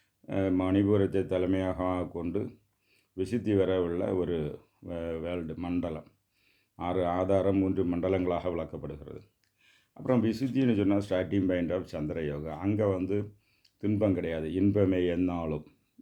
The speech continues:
இன்பமே எந்நாளும்னு சொல்லுவாங்க. அந்த மாதிரி.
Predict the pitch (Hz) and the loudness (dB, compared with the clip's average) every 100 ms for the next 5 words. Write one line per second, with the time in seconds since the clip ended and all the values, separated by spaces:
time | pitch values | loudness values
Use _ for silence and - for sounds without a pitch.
0 | - _ _ _ _ _ _ - 87 92 | -20 _ _ _ _ _ _ -6 -2 2
1 | 95 98 98 95 90 92 92 87 87 90 | 4 4 4 2 2 0 0 -2 -4 -4
2 | 90 78 82 80 80 82 82 82 80 82 | -6 -6 -6 -6 -6 -4 -4 -4 -4 -4
3 | 87 78 - | -6 -8 -12